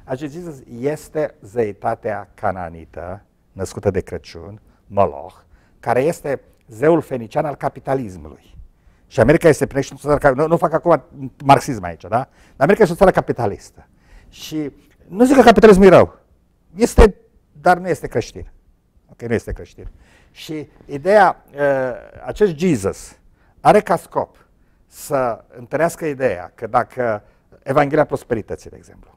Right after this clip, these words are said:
pe care o predică Joel Osteen, știi care, nu? Iisus vrea să fii bogat și te va ajuta să fii bogat, da?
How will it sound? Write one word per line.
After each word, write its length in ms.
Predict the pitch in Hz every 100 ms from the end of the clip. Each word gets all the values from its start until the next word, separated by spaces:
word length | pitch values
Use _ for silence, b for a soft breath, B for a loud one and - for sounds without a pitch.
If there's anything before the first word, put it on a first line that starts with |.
| _
pe 60 |
care 140 | - 107
o 20 |
predică 560 | 127 113 98 113 107 - 98
Joel 280 | 113 107 95
Osteen, 460 | 90 - 95 - _ _ _ _
știi 200 | _ -
care, 280 | 90 82 -
nu? 220 | 98 117 - _ _ _ _ _ - 110 101 104 110 110 123 127 131
Iisus 240 | 131 127 156
vrea 220 | 131 156
să 120 | 127
fii 80 | 131
bogat 400 | 107 107 170 151
și 120 | -
te 80 | 123
va 40 | 123
ajuta 140 | 113
să 60 | 104
fii 80 | 101
bogat, 240 | 92 90
da? 180 | 107